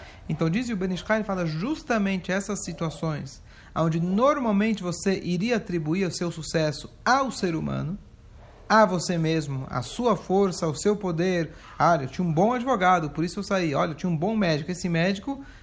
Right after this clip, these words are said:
é top, ele é rei, o cara entende muito."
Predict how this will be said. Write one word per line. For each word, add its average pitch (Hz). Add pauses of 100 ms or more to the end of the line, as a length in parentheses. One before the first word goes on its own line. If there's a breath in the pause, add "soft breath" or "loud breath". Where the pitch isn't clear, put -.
(120 loud breath)
é 190
top, 196
ele 151
é 208
rei, 170
o 139
cara 196
entende 226
muito." 180